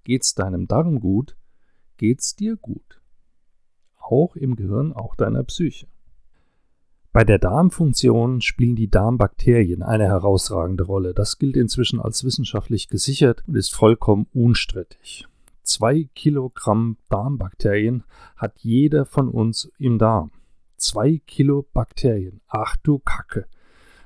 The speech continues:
Das bekommt jetzt eine ganz andere Bedeutung. Man kennt inzwischen anderthalbtausend verschiedene Bakterienarten, die hat aber nicht jeder von uns.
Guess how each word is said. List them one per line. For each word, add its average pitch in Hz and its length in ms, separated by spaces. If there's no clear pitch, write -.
Das - 180
bekommt - 560
jetzt - 320
eine 139 140
ganz 107 280
andere 98 340
Bedeutung. 120 560
Man 120 180
kennt 175 240
inzwischen 139 640
anderthalbtausend 147 1080
verschiedene 170 800
Bakterienarten, 123 1200
die 104 120
hat - 140
aber 110 160
nicht 104 220
jeder 143 340
von 139 180
uns. 139 320